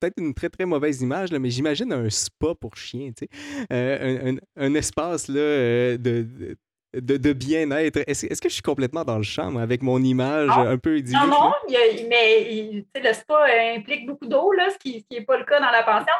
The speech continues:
Speaker 2: mais sérieusement, on avait un bel espace, là. C'est le spécialiste du chien que ça s'appelle, à Saint-Fabien. Puis, euh,
Speaker 1: Mhm.
Speaker 2: écoute, on était, on avait un grand parc en arrière, un, un, quand même un grand parc aussi en avant, avec des jeux pour animaux,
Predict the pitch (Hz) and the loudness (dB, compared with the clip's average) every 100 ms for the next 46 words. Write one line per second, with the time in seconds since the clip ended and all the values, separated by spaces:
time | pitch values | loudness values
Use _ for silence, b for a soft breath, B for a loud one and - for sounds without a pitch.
0 | 269 214 208 - _ _ _ _ 247 254 | 2 2 0 -4 _ _ _ _ 0 0
1 | 262 254 294 349 247 220 202 226 214 190 | -2 0 2 4 4 2 2 2 2 2
2 | 233 208 208 226 262 349 - 311 226 208 | 2 2 0 -2 -2 -4 -10 -8 -2 0
3 | 196 196 196 226 233 262 220 - 294 - | 2 0 -2 0 0 0 -4 -2 -2 -2
4 | 311 269 339 302 262 226 220 208 233 294 | -6 0 2 2 0 0 0 0 -2 -4
5 | 339 - 214 196 190 - 277 240 208 196 | -8 -4 2 4 2 -2 -6 -6 -6 -4
6 | 214 208 196 190 214 202 196 - 294 262 | -2 0 0 0 -2 -4 -8 0 2 2
7 | 254 254 240 226 - 233 240 240 202 196 | 2 -2 -2 -2 -4 -4 -4 -4 -10 -10
8 | 190 - 185 185 - 190 285 466 277 254 | -10 -10 -10 -10 -8 -6 -4 -4 -2 0
9 | 247 - 277 294 262 196 214 269 226 202 | 0 0 0 2 4 4 4 4 4 2
10 | 196 214 220 202 226 254 254 208 208 208 | 0 -2 -2 -2 -2 -2 -2 -2 0 0
11 | 214 226 220 | -2 -4 -8